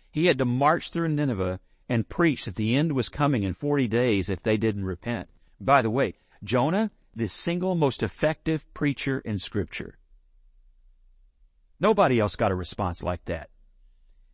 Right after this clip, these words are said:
And Jonah was an absolute crankpot who didn't even want to do it.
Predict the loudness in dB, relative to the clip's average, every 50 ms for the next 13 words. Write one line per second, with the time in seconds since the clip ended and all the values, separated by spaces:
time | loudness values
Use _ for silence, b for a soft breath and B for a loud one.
0 | -8 -6 -6 -4 -2 2 4 4 4 4 2 0 0 -2 -4 -6 -10 _ _ _
1 | _ _ _ _ -2 -2 -2 -2 -2 -4 -2 -2 -2 -4 -4 -4 -4 -4 -4 -4
2 | -6 -10 -8 -2 0 0 0 0 -2 -4 -8 -4 2 2 2 2 2 -2 -2 0
3 | 2 2 2 2 0 0 0 0 0 0 0 -2 -2 -2 -2 -2 -4 -6